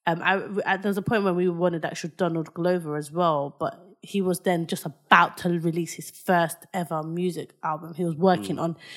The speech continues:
Speaker 1: music and he was like, "Oh no," you know, 'cause at the time we weren't actually
Speaker 2: Donald
Speaker 1: gonna
Speaker 2: Glover, Childish Gambino,
Speaker 1: Child-,
Speaker 2: right?
Speaker 1: yeah,
Speaker 2: Yeah,
Speaker 1: yeah.
Speaker 2: yeah.
Speaker 1: So we, he, at the time, he wasn't known a-, at all for Char-,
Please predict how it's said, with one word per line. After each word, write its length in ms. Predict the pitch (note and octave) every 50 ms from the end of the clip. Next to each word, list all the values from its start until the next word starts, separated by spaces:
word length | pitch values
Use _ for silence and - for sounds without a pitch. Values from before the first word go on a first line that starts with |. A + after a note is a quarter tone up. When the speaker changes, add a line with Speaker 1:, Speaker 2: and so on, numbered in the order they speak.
| - - -
Speaker 1:
music 420 | - F#3+ F#3+ F#3 F3+ F3+ E3 - F3+
and 80 | D#3+
he 80 | E3 E3
was 160 | E3 D#3 -
like, 260 | D#3 D3+ D3 D3+ - -
"Oh 140 | E3+ E3+ E3
no," 180 | E3 E3+ E3+
you 140 | E3+ E3 E3
know, 100 | D#3+ D#3+ D#3
'cause 160 | - F#3 E3
at 140 | - F3 -
the 40 | -
time 380 | - - - G3+ E3+ E3 E3 C#3+ -
we 160 | - F#3 G3
weren't 180 | F#3+ F#3 F#3 -
actually 200 | F3 - - C3
Speaker 2:
Donald 160 | C3 B2 -
Speaker 1:
gonna 160 | B2+ B2 A#2+
Speaker 2:
Glover, 260 | G#2+ A2 G#2 G2 G2 G2 - - _ _ - -
Childish 300 | - - A2 G#2 G2 G2+
Gambino, 260 | G#2 A#2+ G#2 G#2 G#2+ G#2+
Speaker 1:
Child-, 200 | G#2 F#3 - F#2
Speaker 2:
right? 120 | C3 -
Speaker 1:
yeah, 180 | F3+ E3+ D#3+ D#3+ -
Speaker 2:
Yeah, 80 | - F#3 E3
Speaker 1:
yeah. 40 | D#3+ -
Speaker 2:
yeah. 200 | G3+ F#3 E3+ D#3+
Speaker 1:
So 200 | - - F#3+ E3+
we, 360 | E3 E3+ G3+ G#3+ G#3 G3 -
he, 460 | - G3 - - A#3 A3+ G#3+ - - - - - _
at 160 | - A3 G#3+ -
the 60 | G#3
time, 460 | F#3+ - - - A3 F#3 E3+ D#3+ E3+
he 160 | D#3+ - G3+ G3
wasn't 300 | F#3+ F#3+ F#3+ F#3+ E3+ E3+
known 260 | F#3 F#3 F#3 F3+ F3+ -
a-, 100 | - - - _ _ -
at 260 | F3+ - - - - -
all 340 | - A#3 G3+ E3+ D#3+ E3+ E3+
for 300 | - - - - F3+ E3+ D#3+
Char-, 420 | - - F#3+ E3 - - A3